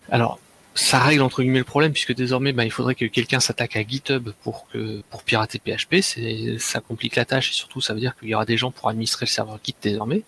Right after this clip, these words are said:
parce que, a priori, c'est que le serveur Git n'était pas forcément très bien administré. Mais il y a quand même tout un ensemble de mesures de prévention qui auraient dû être prises par le projet P H P qui n'avaient pas été prises à l'époque. Et surtout, ben là, la solution, ça a été de dire, ben, désormais, on passe sur une plateforme propriétaire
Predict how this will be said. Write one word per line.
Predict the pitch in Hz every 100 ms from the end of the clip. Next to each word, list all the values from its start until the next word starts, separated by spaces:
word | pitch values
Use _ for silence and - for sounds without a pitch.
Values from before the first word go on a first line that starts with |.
| -
parce | -
que, | -
a | 110 -
priori, | - 123 131
c'est | - -
que | 117
le |
serveur | - 113 117
Git | - -
n'était | - -
pas | 120
forcément | - - 117 117 - - - -
très | - 120
bien | 117
administré. | 107 104 107 - 160 214 - - - - - - 120
Mais |
il | 123
y |
a | 123
quand | 143
même | 151
tout | - 156
un | 160
ensemble | 160 170 147
de | 135
mesures | 139 151 151
de | 127
prévention | - 135 139 - 151
qui | 143 -
auraient | 117 127
dû | 156 160
être | -
prises | - 151
par | 139 120
le |
projet | - 123 127
P | 127
H | -
P | 139
qui | - 113
n'avaient | 107
pas | - 131
été | -
prises | - - 120
à |
l'époque. | 107 - 180 - - - - - - - _
Et | 127
surtout, | - 110 - 101
ben | 110
là, | 147
la | 120
solution, | - 113 - 165
ça | 180 127
a |
été | -
de | 113
dire, | 117 156 - -
ben, | 113 113
désormais, | 135 131 117 131 180
on | 135 117
passe | 123 151 - -
sur | - 151
une | 135
plateforme | 113 - 123 117 -
propriétaire | - - 123 110 - 143 -